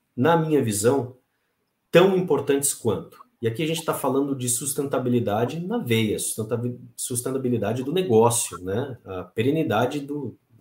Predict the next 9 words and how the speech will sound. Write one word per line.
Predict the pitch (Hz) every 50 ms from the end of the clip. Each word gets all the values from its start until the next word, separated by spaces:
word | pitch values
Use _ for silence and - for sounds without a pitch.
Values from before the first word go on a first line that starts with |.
| 104 - - _ _ _ _ _ _ _ _ _ _
da | - 98 98 107 107
vida | 107 - 107 - - 135
produtiva | - - 139 139 135 117 - - 123 127 123 110 98
da, | 95 92 90 87
da, | 87 85 87 92 92 - _ _ - _ _ _ _ _ _ -
daquele | 98 - - 104 95
agricultor, | 92 92 92 90 - 92 - - 85 80 78
né? | 85 120 123 - _ _ - - - - - - - _
Então, | - - 143 156 156 147 - -